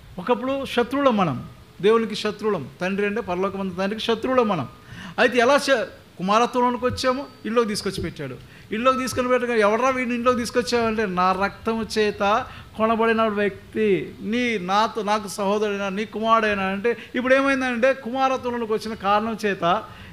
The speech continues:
ఏమైనామంటే తండ్రితో సమాధాన పడ-, అదే స్పష్టంగా రోమిలకు రాసిన పత్రిక ఐదో అధ్యాయంలో మనం కనబడతా ఉంది.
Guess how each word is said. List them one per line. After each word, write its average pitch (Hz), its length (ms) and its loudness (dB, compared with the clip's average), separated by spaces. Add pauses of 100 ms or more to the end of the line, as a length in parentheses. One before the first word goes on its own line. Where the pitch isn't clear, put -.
ఏమైనామంటే 233 760 2
తండ్రితో 214 520 0
సమాధాన 185 460 0
పడ-, 151 180 -10
అదే 196 240 0
స్పష్టంగా 233 680 0
రోమిలకు 220 300 2
రాసిన 208 240 2
పత్రిక 214 340 -6
ఐదో 202 240 0
అధ్యాయంలో 214 360 2
మనం 208 180 -2
కనబడతా 196 400 0
ఉంది. 147 160 -4